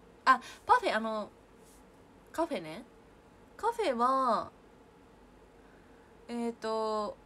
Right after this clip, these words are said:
足湯の後かな。<laughs> そうだそうだ。そうです、そうです。足湯の後。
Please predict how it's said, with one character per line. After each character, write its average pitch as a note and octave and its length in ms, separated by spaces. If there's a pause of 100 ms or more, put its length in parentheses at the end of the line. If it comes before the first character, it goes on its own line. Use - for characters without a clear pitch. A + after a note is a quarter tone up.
(180)
足 D4+ 280
湯 A#4 140
の G#4 100
後 - 200
か - 80
な。 - 160 (460)
<laughs> - 460
そ - 140
う - 20
だ A3 60
そ A3 140
う F#3+ 40
だ。 E3 80 (480)
そ C4+ 80
う A3+ 40
で F#3 80
す、 - 60
そ - 60
う - 40
で - 100
す。 - 140 (120)
足 G#3+ 280
湯 D4 100
の C4+ 120
後。 A#3+ 200